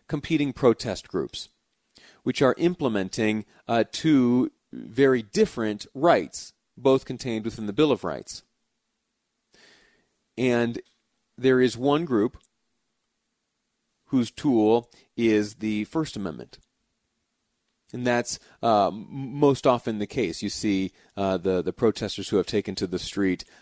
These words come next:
uh, the, the peaceful ones, you know, the, the peaceful ones who are out there,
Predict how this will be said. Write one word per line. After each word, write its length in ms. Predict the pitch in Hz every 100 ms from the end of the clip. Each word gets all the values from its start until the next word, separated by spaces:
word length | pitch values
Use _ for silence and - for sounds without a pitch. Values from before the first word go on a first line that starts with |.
| -
uh, 220 | 95 92
the, 320 | 87 98 92
the 120 | 95 -
peaceful 420 | 101 - 143 117
ones, 380 | 110 120 131 - _ _ _ _ _ _ _ _ _
you 100 | 120
know, 200 | 113 113 _ _ _ _ _ _ _ _ _ - -
the, 160 | 110
the 100 | 104
peaceful 320 | - 165 - 110
ones 220 | 104 -
who 120 | 107
are 140 | 101
out 220 | 85 95 92
there, 240 | 90